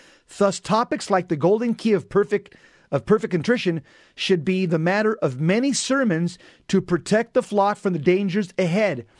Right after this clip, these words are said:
Other topics might include the efficacy of the rosary, the effects of sin on society, or the reality of God's justice. Alas, few preachers broach them.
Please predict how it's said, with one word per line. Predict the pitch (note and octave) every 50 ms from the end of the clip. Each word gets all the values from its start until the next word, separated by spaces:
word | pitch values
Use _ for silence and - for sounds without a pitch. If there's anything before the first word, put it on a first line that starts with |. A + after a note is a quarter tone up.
| _ _ _ _ _ _ _ _ _ _ -
Other | D#3+ F3 F3+ A#3 A3
topics | - G3 G#3+ A3+ A#3+ - - F3+ E3+ - -
might | E3+ D#3+ F3 G3+ G#3
include | G3 - - F#3 G3 F3
the | F3+ F#3 F3+ -
efficacy | F#3+ G#3+ A3+ - A#3 G#3+ G#3+ F#3+ - - G3 F#3+ -
of | E3 D#3
the | D#3+ E3+
rosary, | E3 F#3 G#3+ B3 A#3+ D#3+ D#3 D#3 D#3+ E3+ D3+ - _ - - _ _ -
the | D3+ F3 E3
effects | D#3+ - - A3 A3+ A3+ - B3
of | A3 -
sin | - A3 G3+ G#3
on | G#3+
society, | - A#3+ A3+ - - F#3 F3+ F3 F3+ F#3 F#3+ F3+ - - - - - _
or | - F3 E3+
the | D#3 D#3+
reality | D3+ E3 E3+ F3+ G3 G3+ G3+ F#3+ F3+
of | D#3
God's | C#3+ F3+ F3 E3 B2+ A2+
justice. | A2 E3 G3+ G3+ - - A#2+ A2 - - - - - _ _ _ _ _ -
Alas, | D3 D3+ E3+ F#3+ G#3+ A3+ A#3+ - - - _ _
few | - - - - F#3 G3+ G3
preachers | - - G3+ G#3 G3+ - F3+ E3+ C#3 A#2+
broach | A#2 G#2+ E3 G3+ A3+ B3 - -
them. | - E3+ D3+ D3+ F3+ F#3 F3+